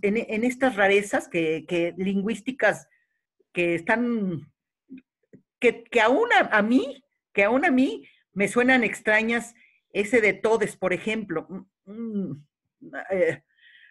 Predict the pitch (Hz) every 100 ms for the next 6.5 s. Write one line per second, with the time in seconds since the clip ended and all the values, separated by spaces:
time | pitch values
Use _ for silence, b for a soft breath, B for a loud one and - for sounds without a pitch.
0 | _ 214 214 254 - 262 - 196 165 b
1 | b b _ _ _ _ 196 - - 202
2 | 190 175 170 - _ _ _ _ _ _
3 | - 208 220 208 - - 196 208 262 339
4 | 269 196 208 226 196 175 - 185 196 392
5 | - 170 151 147 190 196 180 180 170 180
6 | 175 160 165 180 -